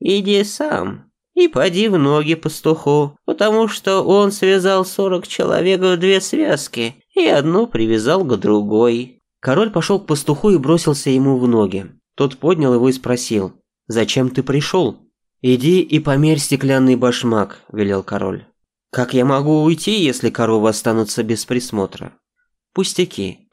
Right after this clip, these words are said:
ты довольно скоро вернёшься к работе». Пастух развязал сорок человек и пошёл с королём.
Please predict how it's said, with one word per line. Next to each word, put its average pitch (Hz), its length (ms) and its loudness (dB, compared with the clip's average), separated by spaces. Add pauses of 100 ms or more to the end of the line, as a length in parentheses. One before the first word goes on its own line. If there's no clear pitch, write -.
ты 202 80 0
довольно 185 360 4
скоро 175 260 2
вернёшься 151 500 2
к - 80 -14
работе». 98 520 -10 (340)
Пастух 170 420 -2
развязал 120 480 0
сорок 120 320 0
человек 139 560 0
и 208 60 -4
пошёл 120 320 -4
с 131 100 -10
королём. 98 520 -6